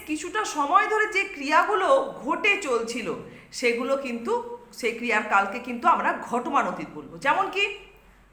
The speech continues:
রাম পড়ছিল, আমি দেখছিলাম। তাহলে এগুলো কি বোঝাচ্ছে? না,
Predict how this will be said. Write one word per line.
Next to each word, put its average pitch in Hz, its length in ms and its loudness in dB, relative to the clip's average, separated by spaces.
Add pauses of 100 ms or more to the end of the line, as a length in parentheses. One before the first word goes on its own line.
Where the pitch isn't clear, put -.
(840)
রাম 294 440 4
পড়ছিল, 330 600 0 (1080)
আমি 349 240 4
দেখছিলাম। 359 920 2 (1500)
তাহলে 311 260 -2
এগুলো 330 320 -4
কি 339 160 -6
বোঝাচ্ছে? 359 480 0
না, 330 140 -4